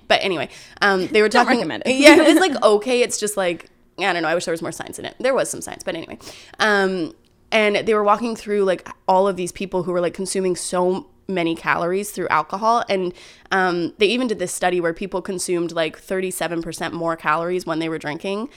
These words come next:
Speaker 1: like, just from food.
Speaker 2: Crazy.
Speaker 1: Yeah, like, they put, um, they gave people non-alcoholic beer and then alcoholic beer. They didn't know which one was which. And then put foods of, like, bowls of snacks out. And the alcohol group ate, like, thirty-seven percent more or something like that than the non-alcoholic group. It was really interesting.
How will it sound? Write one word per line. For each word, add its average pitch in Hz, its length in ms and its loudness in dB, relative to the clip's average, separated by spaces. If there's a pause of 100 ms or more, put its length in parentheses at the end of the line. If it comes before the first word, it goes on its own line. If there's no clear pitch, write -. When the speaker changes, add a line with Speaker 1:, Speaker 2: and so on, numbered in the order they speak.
(260)
Speaker 1:
like, 190 320 -2
just 214 240 -4
from 190 160 -4
food. 170 360 -2 (140)
Speaker 2:
Crazy. 165 500 -12
Speaker 1:
Yeah, 196 200 2
like, 185 160 2
they 208 100 2
put, 208 280 2 (100)
um, 180 460 0 (100)
they 208 160 0
gave 190 180 0
people 190 220 -6
non-alcoholic 185 600 0
beer 190 140 -4
and 180 140 -2
then 160 80 -4
alcoholic 190 440 -4
beer. 226 280 -2 (100)
They 185 80 0
didn't 170 240 -4
know 160 400 -4
which 185 180 -8
one 180 120 -2
was 165 100 -4
which. 151 240 -2 (320)
And 202 180 -2
then 180 140 0
put - 400 -4
foods 190 340 -6
of, 170 200 -8
like, 170 400 -6
bowls 170 240 -2
of 165 100 -8
snacks 151 340 -4
out. 233 320 -2 (140)
And 196 160 -2
the - 100 -2
alcohol 202 460 0
group 233 380 -4 (480)
ate, - 400 0
like, 180 160 0
thirty-seven 170 560 -2
percent 170 280 -4
more 160 280 -4
or 196 60 -4
something 214 280 -8
like 208 160 -6
that 214 260 -2
than 180 140 0
the 170 80 -2
non-alcoholic 185 640 -4
group. 269 240 -10
It - 60 -8
was 185 160 -6
really 170 160 -4
interesting. - 360 -10